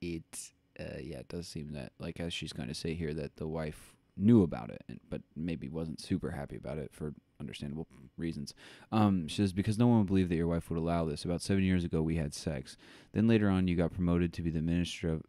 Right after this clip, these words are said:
member of the Politburo Standing Committee in Beijing, and you never contacted me again. I used to bury everything inside me. After all, you,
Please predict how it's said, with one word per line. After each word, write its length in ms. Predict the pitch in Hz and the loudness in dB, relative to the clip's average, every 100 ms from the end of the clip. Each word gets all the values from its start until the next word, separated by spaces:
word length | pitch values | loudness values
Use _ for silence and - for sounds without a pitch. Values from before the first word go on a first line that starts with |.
| - | 0
member 280 | 101 104 95 | 2 4 2
of 100 | 82 | 2
the 80 | |
Politburo 320 | - 92 85 - | -2 0 0 0
Standing 340 | 92 90 82 | 0 2 2
Committee 360 | 80 76 76 80 | -2 -2 -2 -2
in 120 | 76 | -4
Beijing, 460 | 76 71 90 82 | -6 -4 -2 -2
and 100 | 80 | -2
you 120 | 82 85 | -2 -2
never 240 | 85 85 | -2 -4
contacted 500 | - 78 76 78 - | -4 -6 -6 -8 -6
me 160 | 78 73 | -6 -4
again. 320 | 92 85 80 - - - | -2 -4 -4 -14 -20 -2
I 40 | |
used 120 | 95 - | -2 0
to 80 | |
bury 220 | 104 110 101 | 2 4 4
everything 260 | 98 95 | 2 2
inside 420 | 87 - 78 80 | 0 0 -4 -2
me. 160 | 78 78 | -4 -4
After 320 | 87 90 87 | -4 -4 -2
all, 120 | 87 | -2
you, 100 | 80 | -2